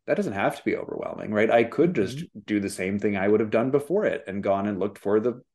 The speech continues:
Speaker 1: one album that I know that I like, right? And is that bad? It's only bad if you think I ought to be listening to everything, right? I ought to be
Speaker 2: Right.
Speaker 1: exploring more. And so what I, what I do in this one chapter of the book that talks about overload as a myth is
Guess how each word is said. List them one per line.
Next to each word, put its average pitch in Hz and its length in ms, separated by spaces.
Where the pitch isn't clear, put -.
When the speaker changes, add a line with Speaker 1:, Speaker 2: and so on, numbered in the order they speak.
Speaker 1:
one 101 240
album 107 400
that 85 160
I 85 140
know 87 200
that 92 120
I 95 100
like, - 340
right? 98 220
And 107 180
is 101 120
that 107 200
bad? 110 340
It's 214 100
only 262 160
bad 113 300
if 110 100
you 104 60
think 107 160
I - 240
ought 98 260
to - 80
be 95 160
listening 92 360
to 95 100
everything, 90 480
right? 85 160
I 87 120
ought 110 360
to 123 80
be 95 100
Speaker 2:
Right. 85 60
Speaker 1:
exploring 82 720
more. 82 420
And 107 180
so 120 140
what 113 140
I, 110 120
what 123 160
I 117 80
do 170 260
in 190 80
this 117 160
one 117 140
chapter 110 300
of 90 80
the 92 80
book 110 240
that 104 100
talks 101 240
about 98 140
overload 90 320
as 85 120
a 87 40
myth 127 420
is 98 480